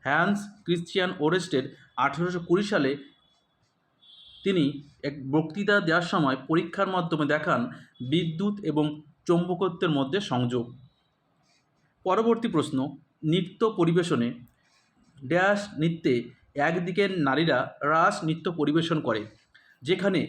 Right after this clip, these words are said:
বিপরীত দিকে বাদ্যযন্ত্র শিল্পী পুং চোলেমা বা ঢোল এবং করতালা বা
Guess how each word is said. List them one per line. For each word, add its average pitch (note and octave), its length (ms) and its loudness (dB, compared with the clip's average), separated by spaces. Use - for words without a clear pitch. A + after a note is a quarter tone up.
বিপরীত E3 480 0
দিকে E3+ 300 -4
বাদ্যযন্ত্র F3 800 0
শিল্পী E3+ 360 -2
পুং G#3+ 160 0
চোলেমা F#3 380 4
বা C#3 140 2
ঢোল C#3 380 4
এবং D#3 200 0
করতালা E3+ 520 2
বা C#3 140 0